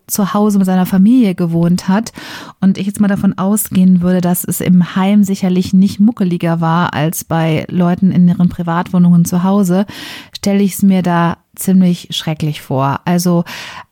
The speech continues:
wahrscheinlich mit großen Schlafsälen, in denen viele Hochbetten oder Stockbetten stehen,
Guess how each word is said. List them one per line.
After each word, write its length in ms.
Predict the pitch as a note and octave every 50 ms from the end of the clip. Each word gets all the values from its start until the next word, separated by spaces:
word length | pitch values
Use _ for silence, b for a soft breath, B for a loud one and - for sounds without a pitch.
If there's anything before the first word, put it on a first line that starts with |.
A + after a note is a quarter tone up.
| _ -
wahrscheinlich 420 | - F3+ - - G3+ G3 G3 F#3+ F#3+
mit 180 | G3+ F3+ -
großen 420 | - - G3+ G#3 A3 G#3+ - G#3 G3
Schlafsälen, 1000 | - - G3 F#3 F3+ F#3+ G3+ G3+ - - - F#3+ F#3 F#3 F#3 F#3 F#3 F#3 F#3 F#3 F#3
in 140 | D3+ F#3 F3+
denen 180 | F3 F3 F3+ F3+
viele 400 | - - - G#3+ G3 G3 F#3+ -
Hochbetten 680 | G3+ G#3 - - - G3+ G3 - _ - F#3+ F#3+ F#3 F3
oder 180 | D#3+ F3 E3+
Stockbetten 1000 | F3 - - G3+ G3 - - - F3+ - - G3 F#3+ F#3+ F#3 F#3 F3+ E3+ A#2 A2
stehen, 580 | - - - - F#3+ F#3 F#3 F3+ F#3 F3+ F3+